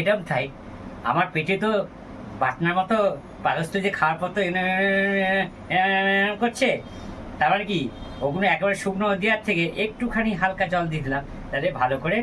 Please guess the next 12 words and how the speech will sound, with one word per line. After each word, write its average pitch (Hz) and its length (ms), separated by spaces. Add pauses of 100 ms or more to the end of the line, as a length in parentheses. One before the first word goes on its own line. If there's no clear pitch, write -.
(440)
পেস্ট 208 320
হয়ে 139 200
যায়। - 140 (340)
<laughs> 233 540
তো 135 80 (380)
এই 120 100
হচ্ছে - 220
ব্যাপার। 117 300 (1800)
ডাক্তারদের 185 540
নিয়ম 156 240 (240)
অনুযায়ী 117 340 (120)
আমি 113 120